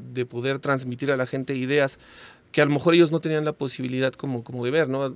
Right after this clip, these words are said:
Tal vez hay gente que, que trabaja más de ocho horas y siempre se ha, este, manifestado así.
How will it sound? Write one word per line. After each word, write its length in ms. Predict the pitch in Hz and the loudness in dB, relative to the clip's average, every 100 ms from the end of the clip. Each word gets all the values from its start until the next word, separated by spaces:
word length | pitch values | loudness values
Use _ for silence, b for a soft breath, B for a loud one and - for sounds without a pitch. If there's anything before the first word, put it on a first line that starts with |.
| 117 - | -12 -2
Tal 160 | 147 | 0
vez 160 | 139 147 | 0 -2
hay 100 | 131 | -4
gente 260 | 143 135 135 | -6 -8 -6
que, 240 | 131 110 B B - | -4 -4 B B -12
que 80 | 120 | -2
trabaja 400 | 135 135 143 139 | 0 0 -2 0
más 260 | 147 156 | 2 2
de 80 | 156 | 2
ocho 300 | 147 - 147 | 0 0 0
horas 260 | 147 151 151 | 2 2 0
y 60 | |
siempre 340 | - 170 170 160 | 0 2 4 4
se 180 | 160 147 | 4 6
ha, 280 | 147 147 | 6 4
este, 380 | 131 123 - 127 | 2 0 -2 -4
manifestado 560 | 123 120 120 127 156 147 | -4 -6 -6 -2 2 4
así. 260 | 143 160 | 2 -4